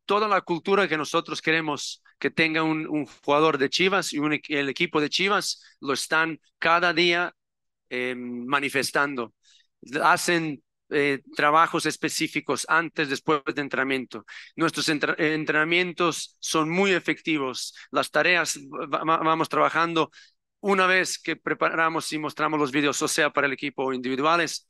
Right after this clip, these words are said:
y luego vamos, trabajamos, lo, lo grabamos,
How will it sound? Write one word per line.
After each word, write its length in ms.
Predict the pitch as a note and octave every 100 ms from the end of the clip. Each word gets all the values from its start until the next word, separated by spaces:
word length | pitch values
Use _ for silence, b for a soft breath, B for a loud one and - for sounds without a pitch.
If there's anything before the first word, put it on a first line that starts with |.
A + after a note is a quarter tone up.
| _
y 80 | B2+
luego 180 | C#3+ D3
vamos, 580 | D#3 E3 D3+ - - _ B _ _
trabajamos, 760 | D3+ E3 D3+ D#3 D3+ C3 -
lo, 240 | D3+ F3 F#3 E3 - -
lo 460 | E3+ E3 F#3 F3+ E3
grabamos, 840 | D3 F3+ E3+ E3 D#3 D3 -